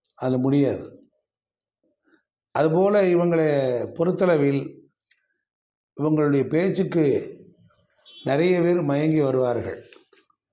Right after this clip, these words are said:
ஒரு முகம் நீள்வட்ட முகமாட்டம் இருக்கும்.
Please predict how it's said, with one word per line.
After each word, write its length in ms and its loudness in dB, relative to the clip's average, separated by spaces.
ஒரு 200 2
முகம் 380 2
நீள்வட்ட 460 0
முகமாட்டம் 540 -2
இருக்கும். 300 -6